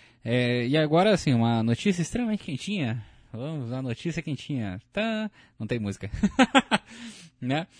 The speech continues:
É, parece que os petroleiros decidiram, né? Parece que a Federação Única dos Petroleiros, a fup, né? É, também, é, decidiram que a partir,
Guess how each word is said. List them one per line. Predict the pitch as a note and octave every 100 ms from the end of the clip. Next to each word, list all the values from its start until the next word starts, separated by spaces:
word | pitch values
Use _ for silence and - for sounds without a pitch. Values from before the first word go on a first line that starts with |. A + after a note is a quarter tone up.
| - _ -
É, | A2+ B2+ B2+
parece | - D#3+ D3 D#3 -
que | F3 F#3 G3+ B3+ D#3+
os | F3 B3 -
petroleiros | G3+ G3 F3 D3 A#2+ D3+ D#3
decidiram, | D3+ - E3+ B2 B2+ C#3+
né? | A#2+
Parece | A2 A2+
que | -
a |
Federação | - C3 A#2+ A2 - A#2 A#2+
Única | A2 A2 A2
dos | -
Petroleiros, | G#2+ A2 G2+ G#2+
a |
fup, | G#2+ - A#2+
né? | B2 A2+ - G#2 G#2
É, | F#2+ G2 E2 D2+
também, | - G#2+ G2+ A#2 D3+ _ _ _ _
é, | G#2+ G#2+ G#2+ G#2+ G#2+ G2 G2
decidiram | A2+ A#2+ B2 A#2 C3 C#3
que | B2+ - D3+
a |
partir, | D3 B2 - - C#3